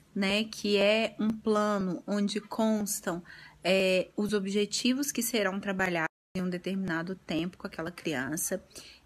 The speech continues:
e quais pré-requisitos ela precisa trabalhar antes de atingir os objetivos. O pei é feito pelo analista do comportamento ou pelo terapeuta Denver. É, eu recomendo todo mundo que possa pagar a fazer um pei, procurar um terapeuta e fazer um plano de ensino individual,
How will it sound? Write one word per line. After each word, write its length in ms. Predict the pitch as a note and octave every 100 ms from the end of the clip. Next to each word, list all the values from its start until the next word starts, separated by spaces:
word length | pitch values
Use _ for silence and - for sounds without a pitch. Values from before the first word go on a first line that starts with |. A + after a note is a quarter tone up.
| -
e 80 | G3+
quais 360 | - A#3 C4+
pré-requisitos 880 | - A#3+ B3+ C4+ C4 A#3+ A3+ A3+ -
ela 140 | G#3
precisa 260 | G3+ - G3+
trabalhar 340 | - G3 F#3+ F3+
antes 340 | A3 D4 B3+
de 100 | B3
atingir 460 | A#3 - A3 G#3+ G#3+
os 120 | G#3+
objetivos. 880 | E3+ F3 F3+ F3+ - F#3+ F3+ G3 - - - - - - -
O 80 |
pei 400 | G#3 - A#3 A3+
é 80 | G3+
feito 360 | G3+ G#3+ G#3 -
pelo 160 | G3
analista 500 | G3 G3 G3 G3+ -
do 100 | G#3
comportamento 1040 | - G#3+ G#3+ F#3 - E3+ D3 C#3+ E3 - F3
ou 120 | F#3+
pelo 220 | G3 F#3+ F#3
terapeuta 640 | - F3 F3 E3 - E3
Denver. 600 | D#3 G#2+ E2+ A#2 D#3 E3 - - - -
É, 580 | D#3+ F3+ F3 E3+ E3+ -
eu 120 | F#3+
recomendo 500 | G#3 A3 A#3 G#3 G#3
todo 240 | G#3+ A#3+ C4
mundo 220 | B3 A3+
que 140 | -
possa 380 | B3 A3 A#3+ -
pagar 480 | B3 - C4 B3 F#3+ _ _ _
a 80 | -
fazer 480 | F#3+ G#3 G#3 F#3+ G3
um 120 | B3
pei, 260 | - E3+ F#3
procurar 460 | - G3 - F3
um 100 | A3
terapeuta 720 | D4 A#3+ A3 - D#3+ D#3+ F3+ -
e 60 |
fazer 380 | F#3+ F#3 F#3 F#3
um 80 | A3+
plano 240 | A#3+ G3+
de 100 | F#3
ensino 240 | F#3+ F#3 F3
individual, 560 | F3 E3 D#3 D3 D3+